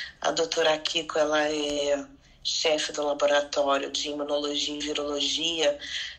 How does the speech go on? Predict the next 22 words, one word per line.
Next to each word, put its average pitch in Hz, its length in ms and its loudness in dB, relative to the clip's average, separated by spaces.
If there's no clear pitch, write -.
em 180 340 -4
Yale. 135 540 -2
E 170 480 -2
ela 170 480 4
fez, 170 400 -2
ela 156 640 4
focou 165 520 2
muito 202 300 -2
na 180 80 -2
entrevista 170 840 -4
em 170 140 -6
pedir 196 600 -2
que 214 80 -2
o 196 40 0
governo 185 400 0
americano 190 600 0
olhe 175 340 4
pelo 190 240 0
Brasil, 156 680 -2
pela 175 180 2
situação 175 460 2
brasileira 165 840 2